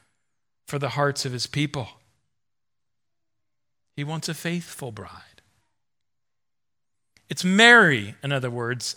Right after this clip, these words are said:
not Judas, that turns out to be the model for us. And the question it faces us with is, who will we follow? Brothers and sisters, there are many good things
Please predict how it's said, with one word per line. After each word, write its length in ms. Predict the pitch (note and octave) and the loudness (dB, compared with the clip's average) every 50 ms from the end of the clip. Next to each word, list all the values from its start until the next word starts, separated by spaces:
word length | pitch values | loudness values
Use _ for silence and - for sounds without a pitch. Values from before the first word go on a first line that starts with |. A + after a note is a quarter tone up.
| - - | -8 -4
not 300 | C#3 D#3+ F3+ G#3 B3+ F3+ | 2 4 4 4 4 2
Judas, 720 | E3+ G#3 G#3 F3 C#3+ B2 B2+ - - - - - - - _ _ _ _ _ _ _ _ _ _ _ _ _ _ _ _ _ _ _ _ | 0 2 2 2 2 0 0 -2 -4 -6 -8 -10 -12 -16 _ _ _ _ _ _ _ _ _ _ _ _ _ _ _ _ _ _ _ _
that 140 | - A#2+ A2+ | -10 -10 -8
turns 280 | - - D#3 C#3 C3 C3+ | -6 -4 -4 -2 -2 0
out 180 | C3 B2+ A#2+ - | -2 -2 -2 -4
to 80 | C3+ | -8
be 240 | B2+ B2+ B2+ B2 A#2+ | -8 -6 -6 -6 -4
the 120 | A2+ B2 | -4 -4
model 480 | A#2 A2+ A#2+ B2 A#2+ B2 A#2 A2 G#2 G#2+ | -4 -4 -4 -2 -2 -4 -4 -6 -8 -10
for 260 | - - A2 G#2 G#2+ | -10 -10 -10 -8 -8
us. 500 | G#2+ G#2 G#2 A2 - - - - - - - _ _ _ _ _ _ _ _ _ _ _ _ _ _ _ _ - | -8 -8 -8 -10 -12 -12 -14 -14 -16 -18 -20 _ _ _ _ _ _ _ _ _ _ _ _ _ _ _ _ -16
And 80 | A#2 A2 | -14 -14
the 60 | A2 | -12
question 600 | - - - G#3 G#3 - - - - A2+ G2+ G2+ | -8 -4 -2 -2 -2 -2 -4 -6 -6 -8 -10 -12
it 120 | G#2 - | -14 -14
faces 440 | - - C#3 D3+ C#3+ - B2 A2+ A2 | -8 -6 -6 -6 -6 -8 -12 -12 -12
us 260 | A#2 A2 G#2 - - | -12 -12 -12 -14 -16
with 220 | - G#2 G#2 G2+ - | -14 -14 -14 -14 -14
is, 160 | A2 G#2 - | -14 -14 -12
who 380 | - - F3+ F3+ F3 F3+ F3+ G3 A3 | -10 -8 -6 -6 -6 -8 -10 -12 -12
will 400 | D#3 C#3 C#3+ C#3+ C#3+ C#3+ C3+ C3 - | -10 -8 -8 -6 -8 -8 -10 -10 -12
we 360 | C#3 C3 B2 B2 A#2+ A#2 A2+ - | -12 -10 -10 -10 -10 -12 -14 -18
follow? 460 | - A#2 G#2+ G2+ A2 A2 G#2+ G#2 - _ _ _ _ _ _ _ _ _ _ _ _ _ _ _ _ _ _ _ _ _ _ _ _ _ _ _ _ _ _ _ _ _ _ _ _ _ _ _ _ _ _ _ _ _ _ _ _ _ _ _ _ _ | -20 -20 -18 -16 -16 -16 -18 -20 -20 _ _ _ _ _ _ _ _ _ _ _ _ _ _ _ _ _ _ _ _ _ _ _ _ _ _ _ _ _ _ _ _ _ _ _ _ _ _ _ _ _ _ _ _ _ _ _ _ _ _ _ _ _
Brothers 260 | - C#3+ C#3+ D#3 C#3 | -4 -4 -4 -4 -6
and 40 | C3+ | -6
sisters, 420 | - D#3+ D#3 - - D3+ C3+ B2+ | -6 -8 -8 -6 -6 -8 -8 -6
there 180 | C3+ D#3 D#3 C#3+ | -6 -4 -2 0
are 60 | C3+ | 0
many 380 | B2+ B2+ C3 C3+ C#3+ D3+ D#3+ D#3+ | -2 -2 -2 -2 -2 -2 -2 -2
good 180 | C#3+ D3 C#3+ | -2 -2 -4
things 560 | - - A#2+ G#2+ G2+ G#2 G#2 G#2 G#2+ - - | -2 -4 -6 -4 -6 -8 -10 -12 -12 -14 -16